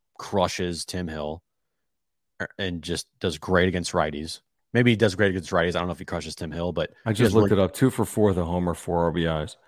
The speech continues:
Speaker 2: So it's
Speaker 1: Okay,
Speaker 2: small
Speaker 1: so
Speaker 2: sample
Speaker 1: it's
Speaker 2: size,
Speaker 1: not
Speaker 2: but two for
Speaker 1: small.
Speaker 2: four the homer, four R B Is.
Speaker 1: But he sees him well. So that's probably the first thought in your mind is, "Okay, they're putting up a guy that against Tim Hill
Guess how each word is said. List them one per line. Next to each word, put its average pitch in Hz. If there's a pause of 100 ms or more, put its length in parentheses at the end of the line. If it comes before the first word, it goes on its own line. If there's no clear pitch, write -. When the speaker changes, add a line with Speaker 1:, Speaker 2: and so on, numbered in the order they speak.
(340)
Speaker 2:
So 101
it's 92
Speaker 1:
Okay, 82
Speaker 2:
small 117
Speaker 1:
so 82
Speaker 2:
sample 92
Speaker 1:
it's -
Speaker 2:
size, 107
Speaker 1:
not 101
Speaker 2:
but 90
two 104
for -
Speaker 1:
small. 80
Speaker 2:
four 95
the 85
homer, 80
four 87
R 78
B 80
Is. 76 (120)
Speaker 1:
But -
he 131
sees 117
him 95
well. - (380)
So 92 (840)
that's 104
probably 98
the 90
first -
thought 82
in -
your 90
mind 82
is, 80
"Okay, 85
they're 90
putting 98
up 85
a 90
guy 90
that 82
against 90
Tim 87
Hill 104